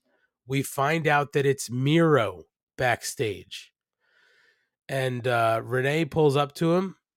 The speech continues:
and she tries to interview him, but he doesn't say anything. He simply looks past Renee, and he goes up to a door, and we see that the door is marked Tony Khan, and he enters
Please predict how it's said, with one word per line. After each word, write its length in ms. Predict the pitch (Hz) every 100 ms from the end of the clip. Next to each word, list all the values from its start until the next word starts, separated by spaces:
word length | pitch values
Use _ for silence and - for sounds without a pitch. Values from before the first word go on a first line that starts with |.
| -
and 120 | 107
she 140 | - 113
tries 280 | 131 123 -
to 80 |
interview 400 | 135 135 131 151
him, 140 | 175 185
but 200 | 135 123
he 160 | - 127
doesn't 480 | 127 139 160 151 - -
say 440 | - 147 139 135 _ -
anything. 720 | 202 220 139 117 104 117 135 _ _ _ _ _ _ _ _ _
He 140 | -
simply 460 | 123 151 139 139 131
looks 580 | 117 151 147 - - - _ _ _ _
past 480 | - 147 151 - - -
Renee, 640 | 131 131 131 143 185 190 _ _ _ _ _ _
and 200 | 123 120
he 140 | 123 113
goes 280 | 139 139
up 160 | 143 135
to 160 | - 139
a 60 |
door, 360 | 117 131 156 185
and 260 | 180 131 127
we 160 | 127
see 340 | - - 147 151
that 180 | 135 135
the 80 | 120
door 300 | 120 127 127
is 160 | 110
marked 440 | 123 117 113 - -
Tony 380 | - - 139 151
Khan, 480 | - 135 127 92 82 _ _ _
and 100 | 110
he 140 | - 113
enters 640 | - 139 139 156 160 147